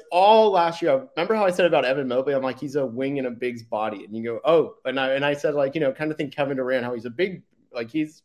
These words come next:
measurables are big, but he's not a big man. And the whole time, I was, I, all that was said was, "Oh yeah, Richard thinks he's, uh, Evan Mobley is Kevin Durant," which I never said, but maybe I might take that back.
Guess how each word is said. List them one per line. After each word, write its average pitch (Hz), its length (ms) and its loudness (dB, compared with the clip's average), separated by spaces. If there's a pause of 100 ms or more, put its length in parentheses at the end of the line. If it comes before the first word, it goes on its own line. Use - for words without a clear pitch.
measurables 151 540 -2
are 113 80 -4
big, 113 460 -2 (380)
but 147 100 -2
he's 135 100 -4
not 170 140 0
a 117 100 -12
big 143 160 -2
man. 92 320 -10 (480)
And 156 200 -2
the 131 140 2
whole 208 380 -2
time, 151 420 -4 (380)
I 127 60 -4
was, 135 260 -8 (160)
I, 139 140 -2
all 147 260 -2
that 151 140 0
was 135 160 -6
said 143 180 -2
was, 120 220 -6
"Oh 170 60 2
yeah, 175 80 6
Richard 156 360 -2
thinks 175 160 -4
he's, 147 140 -10
uh, 131 520 -2 (140)
Evan 135 200 -6
Mobley 131 260 -2
is 117 120 -6
Kevin 127 280 -10
Durant," 113 420 -6
which 110 200 -12 (200)
I 127 80 -8
never 160 460 0
said, 151 400 -2 (100)
but 196 280 0
maybe 247 200 0
I 294 60 0
might 120 320 -8
take 180 220 -14
that 165 200 -6
back. 208 260 -6